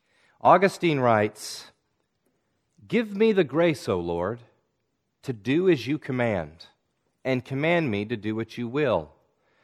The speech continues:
O holy God, when your commands are obeyed, it is from you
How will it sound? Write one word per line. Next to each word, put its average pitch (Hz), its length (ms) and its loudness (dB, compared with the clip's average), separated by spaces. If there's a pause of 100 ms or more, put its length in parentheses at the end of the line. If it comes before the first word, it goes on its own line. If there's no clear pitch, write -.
(240)
O 143 180 4
holy 156 320 2
God, 139 380 6
when 120 180 0
your 147 160 -2
commands 156 480 0
are 143 140 2
obeyed, 107 580 0 (160)
it 110 140 -4
is 107 160 -6
from 175 460 0
you 127 540 -6